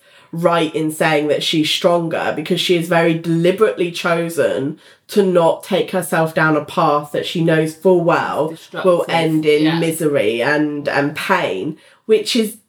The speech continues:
Speaker 1: definitely progress. Like,
Speaker 2: It is, but then I do worry, and again, it doesn't matter what I think because it was down to the individual whether they take it or not, but, like, from the outside looking in, a fictitious <laughs> character's life,
Speaker 1: Yeah.
Speaker 2: um,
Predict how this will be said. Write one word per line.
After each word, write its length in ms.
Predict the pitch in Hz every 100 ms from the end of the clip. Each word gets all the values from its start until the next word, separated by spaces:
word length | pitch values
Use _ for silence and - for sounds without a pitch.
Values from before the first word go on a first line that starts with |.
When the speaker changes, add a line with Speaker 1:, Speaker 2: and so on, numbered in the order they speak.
| _
Speaker 1:
definitely 760 | 247 240 - 226 220 190 208
progress. 800 | 220 247 254 269 - - 190 - 208
Like, 540 | 190 185 185 190 - 285
Speaker 2:
It 100 | 320
is, 360 | 302 214 196
but 220 | - 226
then 140 | 233 233
I 160 | 226
do 320 | 233 262 254 226
worry, 400 | 220 208 196 196
and 140 | 233
again, 560 | 233 233 160 147 170 127
it 140 | 165
doesn't 220 | 196 170
matter 340 | 165 165 143 165
what 180 | 170 156
I 140 | 156
think 340 | 160 135 131 -
because 300 | 165 160 143
it 120 | -
was 200 | 170 -
down 240 | 160 151 160
to 80 |
the 100 | 156
individual 580 | 139 160 156 160 151 143
whether 240 | 139 135 139
they 140 | 139
take 260 | 196 160 -
it 60 |
or 100 | 135
not, 260 | 127 127 -
but, 260 | 160 - 165
like, 340 | 151 143 - - -
from 140 | 170
the 80 | 170
outside 420 | 170 - 175 156
looking 280 | 147 - 151
in, 440 | 143 120 131 165 165
a 140 | 165
fictitious 520 | 165 156 - 170 160
<laughs> 100 | - -
character's 360 | 165 165 165 240
life, 160 | 302
Speaker 1:
Yeah. 360 | 320 285 254 226
Speaker 2:
um, 220 | 190 185